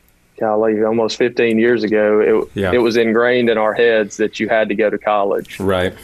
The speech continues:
Speaker 1: And you
Speaker 2: Right.
Speaker 1: had to get that pa-, that degree. In, in this business, you don't have to have it. I don't think
Speaker 2: Yeah.
Speaker 1: you have to have it. Um, even, even to be the owner, the Mister Graham, who started Graham Roofing,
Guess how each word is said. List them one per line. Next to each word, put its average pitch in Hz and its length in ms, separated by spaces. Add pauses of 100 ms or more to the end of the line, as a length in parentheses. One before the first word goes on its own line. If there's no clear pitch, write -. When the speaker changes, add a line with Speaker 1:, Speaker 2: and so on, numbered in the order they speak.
(260)
Speaker 1:
And 107 180
you 107 100
Speaker 2:
Right. 107 100
Speaker 1:
had 113 140
to 110 80
get 110 200
that 107 220
pa-, 120 220
that 117 200
degree. 110 680
In, 131 260
in 147 140
this - 180
business, 156 420
you 120 80
don't 107 140
have 104 160
to 98 80
have 101 220
it. - 120 (160)
I 117 100
don't 120 200
think 117 140
Speaker 2:
Yeah. 90 100
Speaker 1:
you 110 80
have 113 200
to 104 80
have 117 200
it. 123 240
Um, 113 360
even, 127 460 (240)
even 135 280
to 147 100
be 135 180
the 127 180
owner, 123 400 (340)
the 117 300
Mister 131 320
Graham, 127 460
who 123 120
started 143 380
Graham 110 320
Roofing, 110 480